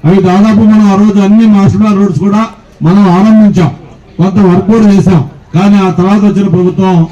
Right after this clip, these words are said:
వాటిలన్నిటి మళ్ళీ పక్కన పెట్టింది. మళ్ళీ మళ్ళీ మనకి వాటిని పూర్తి చేసే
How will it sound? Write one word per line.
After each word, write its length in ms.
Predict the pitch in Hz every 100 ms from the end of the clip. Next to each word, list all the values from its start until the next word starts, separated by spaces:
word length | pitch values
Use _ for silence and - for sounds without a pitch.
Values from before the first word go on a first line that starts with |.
| -
వాటిలన్నిటి 440 | 156 160 160 175 185
మళ్ళీ 240 | 175 170
పక్కన 300 | - 156 170 165
పెట్టింది. 340 | 147 151 131 - - - - -
మళ్ళీ 320 | 131 156 208 214 202
మళ్ళీ 240 | 180 196
మనకి 560 | 185 180 156 185 175 165 -
వాటిని 280 | 156 165 160
పూర్తి 340 | - - -
చేసే 380 | 185 165 180 160